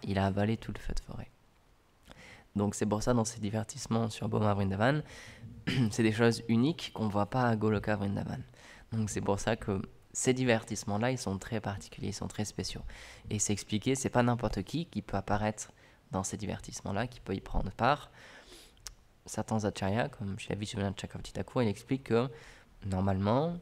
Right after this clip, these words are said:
lorsqu'un dévot, il est qualifié pour retourner au monde spirituel, il ne retourne pas tout de suite, il prend naissance à Boma Vrindavan, donc dans un univers matériel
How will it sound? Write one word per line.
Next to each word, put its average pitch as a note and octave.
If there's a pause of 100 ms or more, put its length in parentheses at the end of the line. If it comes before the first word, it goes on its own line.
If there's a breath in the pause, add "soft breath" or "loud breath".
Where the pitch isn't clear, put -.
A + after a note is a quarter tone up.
lorsqu'un G#2
dévot, G#2+
il G#2+
est G2
qualifié A#2+
pour G#2 (100)
retourner G#2
au -
monde G2
spirituel, B2+ (600 loud breath)
il -
ne G#3
retourne A2
pas C3+
tout -
de -
suite, -
il G#2
prend C#3+
naissance C#3
à B2+
Boma A#2+
Vrindavan, G#2
donc G#2
dans A#2+
un A#2+
univers A2+
matériel G#2+